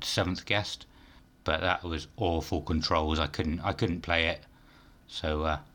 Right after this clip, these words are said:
I have to do some testing as well before I send anybody to these places. I don't wanna send them to crap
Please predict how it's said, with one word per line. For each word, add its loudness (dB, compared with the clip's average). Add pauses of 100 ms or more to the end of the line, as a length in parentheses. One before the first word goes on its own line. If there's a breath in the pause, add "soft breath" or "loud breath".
(200)
I 4
have 0
to 0
do 4
some 2
testing 0
as -2
well 4
before 0
I 0 (540)
send 0
anybody 0 (400 loud breath)
to -4
these 0
places. 0 (360 loud breath)
I 2
don't 4
wanna 4
send 0
them 0
to 2 (460 soft breath)
crap 0